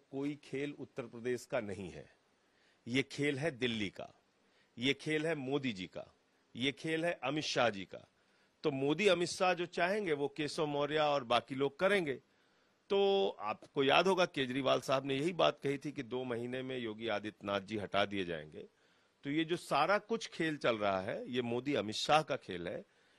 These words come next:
इसका कोई लेना देना राज्य की पार्टी से, उत्तर प्रदेश के बीजेपी से कोई लेना देना नहीं है। इस गलतफहमी में अगर कोई है तो अपने दिमाग से वो गलतफहमी निकाल दीजिए।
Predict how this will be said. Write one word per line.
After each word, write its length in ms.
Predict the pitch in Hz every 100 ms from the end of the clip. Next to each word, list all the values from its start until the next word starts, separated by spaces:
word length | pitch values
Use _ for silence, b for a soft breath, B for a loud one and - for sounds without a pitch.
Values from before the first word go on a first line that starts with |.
| b
इसका 520 | 120 - 143 139 139 - _
कोई 240 | 135 170
लेना 280 | 185 156 139
देना 340 | 123 120 127 139
राज्य 400 | 110 110 110 113
की 140 | 151
पार्टी 400 | 147 107 101 117
से, 160 | 107 117
उत्तर 280 | 113 - 117
प्रदेश 500 | 101 107 110 113 -
के 300 | - 120 110 B B -
बीजेपी 580 | 87 139 139 147 147 151
से 180 | - 160
कोई 200 | 120 117
लेना 220 | 110 101
देना 260 | 98 95
नहीं 220 | 92 92 101
है। 160 | 117 b b -
इस 160 | 139 107
गलतफहमी 600 | 123 123 - 113 120 135
में 120 | 131
अगर 200 | 120 131
कोई 260 | - 123 120
है 220 | 131 143 b b _ -
तो 40 |
अपने 240 | 110 120
दिमाग 300 | 113 104 101
से 160 | 104 113
वो 120 | 104
गलतफहमी 540 | 95 92 90 92 92 92
निकाल 340 | 85 95 104
दीजिए। 320 | 110 113 135